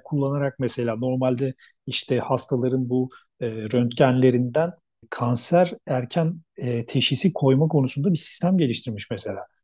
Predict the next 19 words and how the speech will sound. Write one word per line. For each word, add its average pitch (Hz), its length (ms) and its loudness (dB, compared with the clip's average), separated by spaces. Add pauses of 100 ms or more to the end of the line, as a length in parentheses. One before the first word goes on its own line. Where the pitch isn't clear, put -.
(120)
E, 117 120 -2
normalde 135 500 0
sizin 143 460 -2
bu 143 280 0 (240)
röntgenleri 139 600 0
tek 147 220 -4
tek 143 160 -2
alıp 139 320 0
bakmanız 135 580 -2
vesaire, 139 600 -2 (320)
bunların 131 440 0
hepsi 180 260 0
çok 143 260 -2
ciddi 123 280 -4
süreler 170 540 0
ve 170 60 0
çok 143 260 -4
ciddi - 300 -6
insan 170 580 -2